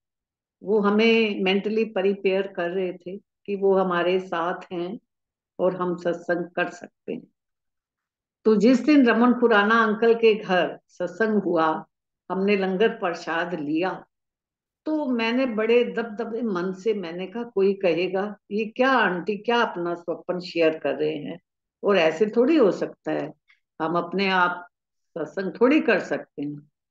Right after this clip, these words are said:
Even then, I shared my dream। जो मेरे साथ अंकल बैठे थे, मैंने कहा, "अंकल जी, एक बात कहूँ,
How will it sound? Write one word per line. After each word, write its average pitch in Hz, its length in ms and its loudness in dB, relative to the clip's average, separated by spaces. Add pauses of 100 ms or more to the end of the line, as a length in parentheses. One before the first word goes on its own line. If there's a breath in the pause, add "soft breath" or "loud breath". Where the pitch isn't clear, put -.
(220)
Even 226 260 4
then, 202 500 4 (480)
I 196 160 4
shared 226 540 2
my 170 260 0
dream। 160 420 -2 (1000)
जो 202 180 0
मेरे 196 280 0
साथ 180 440 -2 (520)
अंकल 185 300 -2
बैठे 170 520 -4
थे, 202 240 -8
मैंने 175 280 -6
कहा, 214 140 -2
"अंकल 208 360 0
जी, 220 160 0
एक - 220 -2
बात 151 340 -6
कहूँ, 196 340 -6